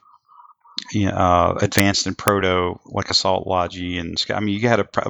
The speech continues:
pr-, it was a pretty good pack, actually. Uh, what I would like them to do is almost like how you, how in Eve you've got, like, the Navy issue suit or the, you know, like, if you had the, if you brought that pack back, uh, like, literally just, just as though it is,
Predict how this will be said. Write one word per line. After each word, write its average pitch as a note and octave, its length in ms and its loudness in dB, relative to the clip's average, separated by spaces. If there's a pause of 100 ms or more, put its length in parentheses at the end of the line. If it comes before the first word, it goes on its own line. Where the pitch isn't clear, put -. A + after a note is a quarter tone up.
pr-, - 140 -4
it - 80 -8
was G2+ 140 2
a F#2+ 40 -4
pretty D#3 220 -8
good F#2+ 140 -8
pack, G2+ 340 -4
actually. - 360 -16 (560)
Uh, F2+ 180 0
what G#2 240 0
I - 20 4
would G2 140 -2
like G#2+ 160 0
them C3 140 -4
to A#2 60 -8
do A#2 240 0
is G#2 160 -4
almost G#2 300 -4
like F#2+ 220 -2
how G2 140 0
you, F#2+ 200 -4
how F#2+ 200 0
in F#2 100 -6
Eve F#2+ 220 -4
you've F#2+ 180 -6
got, F2 280 2
like, F#2 220 -2
the F#2 120 2
Navy F#2 420 2
issue G2 280 2
suit G2+ 380 -2 (220)
or G#2 180 0
the, F2 260 2 (120)
you G#2 160 2
know, F2+ 80 -2 (180)
like, G2+ 200 2
if G2+ 160 -4
you G#2 40 2
had G2+ 160 2
the, F#2+ 140 -2
if - 180 -4
you G#2+ 60 0
brought G2+ 280 4
that G2 180 0
pack F#2+ 320 0
back, F2+ 280 -6 (680)
uh, F2 360 4
like, G#2 220 2
literally G#2 480 2 (220)
just, - 380 -2 (300)
just A2+ 280 0
as G#2+ 340 2
though G2+ 360 2
it G2 200 0
is, F2+ 380 -2